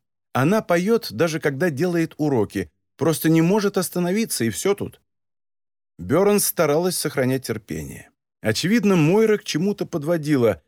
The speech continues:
хотя пока было неясно, к чему именно.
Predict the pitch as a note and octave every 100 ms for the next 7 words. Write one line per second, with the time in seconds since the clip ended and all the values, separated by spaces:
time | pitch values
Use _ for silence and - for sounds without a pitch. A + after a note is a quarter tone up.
0 | _ - A2+ B2 A#2+ A#2 D#3 D3 F3 F3+
1 | F#3 C3 A#2+ B2+ - - A2+ A#2+ - F2
2 | D2+ - -